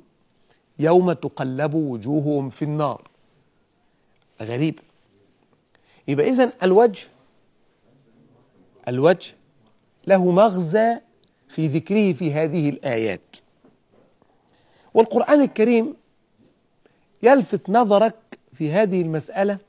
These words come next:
ليبين لك أنه من الأولى لك أن تكون صادقا، من الأولى لك أن تكون صادقا. ليه بقى من الأولى لك أن تكون صادقا؟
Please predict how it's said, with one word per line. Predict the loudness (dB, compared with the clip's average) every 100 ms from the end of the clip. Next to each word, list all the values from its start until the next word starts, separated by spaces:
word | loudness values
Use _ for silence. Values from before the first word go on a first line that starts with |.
| _ _ _ _ _ _ _ _ _
ليبين | -4 -2 2 4 4 2
لك | 0 -2 -6 _ -20 _ _ _ _ _ _ _ _ -4
أنه | 0 2 4 4
من | 4 4
الأولى | 2 -2 -12 _ 8 8 8 6 8 10
لك | 10 6 4 _ _ _ -20 _
أن | -2 0
تكون | 0 0 0
صادقا، | 0 -2 -4 -8 -12 -18 _ _ _ -20 _ _ _
من | -4 -2
الأولى | -4 0 6 6 6 2 0 -2 -12 _ _ _
لك | 2 4 4 2 0 _ _ _ _ -4
أن | -4
تكون | -4 -2 0 0
صادقا. | -2 -6 -8 -12 -18 _ _ _ _ _ _ _ -2
ليه | 0 2
بقى | 2 2
من | 0
الأولى | 0 0 2 4 4
لك | 2 0
أن | -4 -8
تكون | -8 -6 -4
صادقا؟ | -4 -6 -8 -8 -10